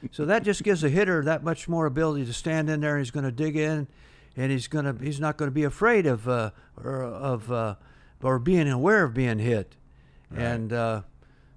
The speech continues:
Speaker 1: uh, so then when a pitcher comes inside just a little bit, they get, all get upset, the umpires and everything else. So that's all changed, you know. But it's like I said, in my, in my day, it was all monitored by the,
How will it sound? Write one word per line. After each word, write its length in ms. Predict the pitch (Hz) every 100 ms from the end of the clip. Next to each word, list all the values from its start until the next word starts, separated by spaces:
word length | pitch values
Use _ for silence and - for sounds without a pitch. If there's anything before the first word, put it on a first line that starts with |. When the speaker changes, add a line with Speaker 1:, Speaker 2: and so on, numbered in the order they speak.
| -
Speaker 1:
uh, 160 | 131 127
so 220 | 160 151
then 200 | 165 156
when 240 | 151 147
a 60 | 135
pitcher 320 | - 196 160
comes 300 | - 175 151
inside 480 | 175 143 196 185 147
just 180 | 147 151
a 60 |
little 240 | 143 147 131
bit, 220 | 151 151
they 120 | 156
get, 180 | 147 156
all 220 | 151 147
get 180 | 131 131
upset, 460 | 123 - 143 139
the 140 | 120 120
umpires 580 | 127 110 131 131 123 110
and 100 | 117
everything 440 | 113 98 110 117
else. 180 | 110 - - - -
So 140 | -
that's 260 | 185 196 185
all 180 | 165 147
changed, 520 | - 156 135 101 87
you 80 | 107
know. 240 | 107 110 - - - - - -
But 160 | 127 - -
it's 320 | - 147 139
like 200 | 170 165
I 100 | 151
said, 300 | 139 175 147
in 180 | 123 120
my, 100 | - -
in 140 | 139
my 160 | 147 170
day, 240 | 143 139
it 80 | 135
was 160 | 113 127
all 200 | 139 135
monitored 600 | 123 135 131 107 117 98
by 140 | 113
the, 120 | 101